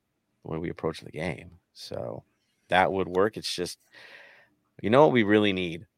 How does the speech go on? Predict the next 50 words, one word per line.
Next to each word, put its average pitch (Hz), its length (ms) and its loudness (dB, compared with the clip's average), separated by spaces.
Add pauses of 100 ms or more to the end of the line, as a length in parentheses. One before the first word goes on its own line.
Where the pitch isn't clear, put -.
I 98 100 0
know 92 180 2
the 92 80 -2
luxury 131 520 8
is 131 160 2
fun, 98 720 6 (1200)
but 95 140 2
I 98 100 4
gotta 101 120 4
be 98 140 0
old 90 240 -2
guy 87 160 -4
and 82 140 -8
be 82 120 -6
like, 78 260 -6 (720)
"We 78 160 -14
only 80 240 -10
need 78 160 -14
a 80 140 -8
number 78 200 -10
nine." 78 400 -10 (100)
I'm 78 60 -16
just - 100 -20
gonna 80 160 -10
keep - 180 -16
saying 76 220 -10
it. 73 100 -12
We 71 80 -12
need 76 140 -10
another 76 280 -8
nine. 76 420 -8 (340)
Look 87 100 -2
at 87 80 6
R 82 180 4
S - 180 -2
L 82 160 4
now 78 140 -2
looking 78 260 -4
competitive 76 520 -2
all 71 180 0
of 80 60 -6
a - 40 -12
sudden. - 340 -6 (460)
Oh, 92 80 2
yeah, 80 340 4
we 87 120 -2
need 85 140 0
a 80 60 -4
number 78 240 -4
nine. 76 440 -4